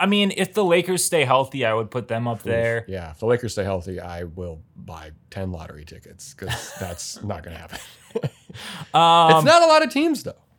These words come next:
Speaker 1: Yeah, Mavs not through the regular season for me. Nuggets, it'll depend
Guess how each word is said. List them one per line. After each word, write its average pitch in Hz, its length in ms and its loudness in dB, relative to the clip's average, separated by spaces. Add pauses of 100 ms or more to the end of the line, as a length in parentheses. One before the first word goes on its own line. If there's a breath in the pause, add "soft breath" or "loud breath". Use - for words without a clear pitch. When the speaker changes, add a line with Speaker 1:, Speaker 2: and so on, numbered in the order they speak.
(160)
Speaker 1:
Yeah, 196 360 6
Mavs 202 640 4
not 160 320 2
through 156 120 -2
the 143 80 0
regular 143 380 0
season 139 320 -6
for 139 140 -10
me. 135 400 -6 (260 soft breath)
Nuggets, 156 640 2
it'll 131 200 -4
depend 135 680 -4